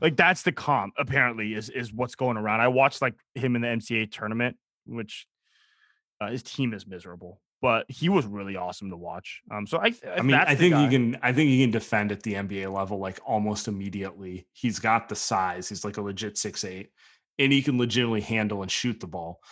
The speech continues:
Speaker 2: I, I, I
Speaker 1: That's
Speaker 2: feel,
Speaker 1: insane.
Speaker 2: like, very confident that he can do what Tyrese Halliburton did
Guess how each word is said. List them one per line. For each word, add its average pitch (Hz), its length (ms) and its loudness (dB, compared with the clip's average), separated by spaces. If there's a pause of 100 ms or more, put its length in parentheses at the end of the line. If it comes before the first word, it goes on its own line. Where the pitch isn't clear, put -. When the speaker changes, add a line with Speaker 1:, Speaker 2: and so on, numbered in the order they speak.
(400)
Speaker 2:
I, 139 240 6
I, 120 200 2
I 131 160 0
Speaker 1:
That's 135 120 2
Speaker 2:
feel, 170 200 4
Speaker 1:
insane. 139 180 6
Speaker 2:
like, - 20 -2
very 120 320 2
confident 107 640 -2
that 104 120 -4
he 110 160 -10
can 110 180 -2
do 101 480 -4 (800)
what 139 260 4
Tyrese 110 400 2
Halliburton 104 520 0
did 110 300 -4